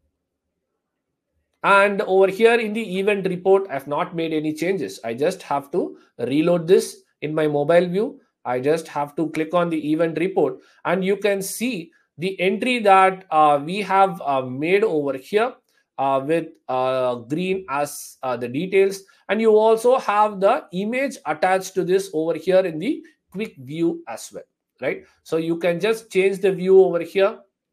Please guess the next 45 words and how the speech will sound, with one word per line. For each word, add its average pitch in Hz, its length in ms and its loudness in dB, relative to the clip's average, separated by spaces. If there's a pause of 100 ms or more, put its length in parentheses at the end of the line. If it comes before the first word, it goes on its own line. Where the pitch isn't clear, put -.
(380)
and 156 480 -2
you 170 160 -2
can 180 220 -4
change 190 400 2
the 151 160 -2
shape 214 480 0
of 190 240 0
the 202 80 -6
image. 196 540 -4 (360)
I 147 100 -4
can 160 200 -8
change 196 220 0
the 190 100 -2
shape 175 260 -6
of 175 140 -2
the 160 140 -6
image 165 300 -8
to 139 120 -4
a 131 60 -4
square, 180 640 2 (240)
to 151 160 2
a 143 40 -6
circle. 190 540 0 (320)
So 165 340 -4
if 214 240 -6 (380)
there 190 180 0
are 240 180 2
different 208 320 -2
use 190 180 -2
cases 185 420 -2
where 165 320 -2
you 165 180 -4
would 165 160 -2
want 165 340 -4
it 190 300 -2
in 151 320 -4
a 175 180 -2
smaller, 165 800 -4
uh, 120 240 -6
as 147 200 -4
a 165 60 -6
smaller 156 380 -4
image 151 380 -6
in 131 140 -10
the, 175 240 -2